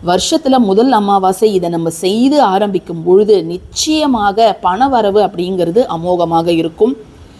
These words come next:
நம்ம சேனல்ல நிறைய பதிவுகள் பணவரவு சம்பந்தப்பட்டதா நம்ம போடுறோம். சில பேருக்கு அது நல்லாவே வேலை செய்யுது, சில பேருக்கு எனக்கு எதுவுமே நடக்க மாட்டேங்குது அப்படிங்கிற பட்சத்துல நீங்க தொடர்ந்து செய்யுங்க.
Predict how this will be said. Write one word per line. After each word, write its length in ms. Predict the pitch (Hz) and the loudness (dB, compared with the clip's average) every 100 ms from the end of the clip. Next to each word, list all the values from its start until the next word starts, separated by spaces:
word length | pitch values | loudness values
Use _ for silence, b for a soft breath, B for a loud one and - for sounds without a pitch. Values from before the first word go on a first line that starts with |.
| B B B B | B B B B
நம்ம 380 | 165 180 233 208 | -2 2 2 2
சேனல்ல 540 | 208 262 240 233 226 | 0 -2 2 2 2
நிறைய 500 | 262 175 185 220 285 | 0 0 0 2 0
பதிவுகள் 480 | 302 226 220 226 262 | 2 2 2 2 0
பணவரவு 600 | 226 208 269 302 269 226 214 | 0 0 2 2 2 2 0
சம்பந்தப்பட்டதா 680 | 196 196 202 190 180 180 180 | 0 -4 -4 -6 -6 -6 -4
நம்ம 240 | 240 185 170 | -4 -6 -4
போடுறோம். 420 | 185 202 190 226 254 - - - b b b b | 0 0 2 0 0 -10 -20 -20 b b b b
சில 300 | - 277 330 | -2 2 2
பேருக்கு 340 | 330 285 262 | 2 -2 0
அது 120 | 294 | 0
நல்லாவே 440 | 214 190 208 220 254 | 2 2 2 2 0
வேலை 240 | 208 202 202 | 2 0 0
செய்யுது, 320 | 190 190 202 | -2 0 0
சில 260 | 202 202 202 | 0 -4 0
பேருக்கு 340 | 214 214 233 | 2 2 0
எனக்கு 240 | 208 185 | -6 0
எதுவுமே 280 | 185 202 220 | 0 2 -2
நடக்க 320 | 247 190 190 | -2 -2 -4
மாட்டேங்குது 460 | 196 175 175 175 185 | -6 -6 -6 -4 -2
அப்படிங்கிற 460 | 180 175 170 180 170 | -2 -4 -4 -4 -4
பட்சத்துல 480 | 170 - 185 196 | -6 -8 -4 -2
நீங்க 180 | 208 170 | -2 -4
தொடர்ந்து 480 | 165 170 185 214 233 - | -4 0 0 2 0 -2
செய்யுங்க. 420 | 175 175 175 | -4 -4 -2